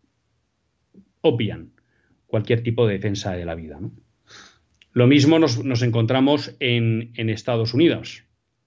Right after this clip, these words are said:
¿Eh? Ahora hemos tenido una ley en Minnesota, ya saben todos ustedes, claro, que el hecho de la sentencia Dobbs versus Jackson, que revierte la sentencia Roe versus Wade, ha hecho que ahora los estados, cada estado de Estados Unidos es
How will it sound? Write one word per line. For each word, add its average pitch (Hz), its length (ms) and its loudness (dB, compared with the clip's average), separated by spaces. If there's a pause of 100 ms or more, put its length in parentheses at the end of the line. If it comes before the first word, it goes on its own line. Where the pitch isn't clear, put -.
(760)
¿Eh? 127 260 -2
Ahora 117 160 -2
hemos 117 180 0
tenido 123 420 0
una 123 220 0
ley 127 220 0
en 120 100 0
Minnesota, 156 680 -4
ya 113 100 -6
saben 120 240 -2
todos 117 240 0
ustedes, 131 380 0
claro, 143 260 0
que - 100 -14
el 107 60 -8
hecho 113 220 -8
de 113 100 -4
la 113 320 -6 (720)
sentencia 131 840 -2 (880)
Dobbs 131 260 0
versus 131 260 -2
Jackson, 127 460 -4
que 117 300 -6
revierte 127 580 -2
la 117 80 -4
sentencia 123 460 -6
Roe 127 160 -4
versus 135 280 -6
Wade, 180 220 -2
ha 131 100 -2
hecho 139 280 -2
que 131 60 -4
ahora 143 260 -2
los 127 600 -4 (1200)
estados, 147 560 -2
cada 117 180 -8
estado 127 220 -8
de 120 40 -4
Estados 117 240 -8
Unidos 156 260 -2
es - 220 -12